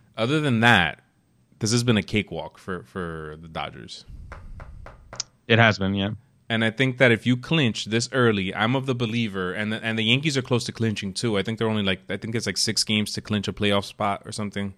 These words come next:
Speaker 2: Yeah.
Speaker 1: Um, or it's not six.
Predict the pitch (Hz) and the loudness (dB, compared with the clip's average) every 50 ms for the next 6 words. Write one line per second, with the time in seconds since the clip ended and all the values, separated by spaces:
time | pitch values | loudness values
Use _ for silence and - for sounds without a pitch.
0 | _ _ - - _ _ _ _ _ - 113 110 104 101 101 98 98 95 95 92 | _ _ -20 -20 _ _ _ _ _ 0 4 6 6 6 6 4 4 2 2 0
1 | 92 92 90 90 92 - - 110 101 92 - 110 107 110 110 - - 90 80 - | -2 -2 -4 -4 -8 -6 -2 0 0 0 0 0 0 0 0 0 0 -2 0 0
2 | - - - | 0 0 0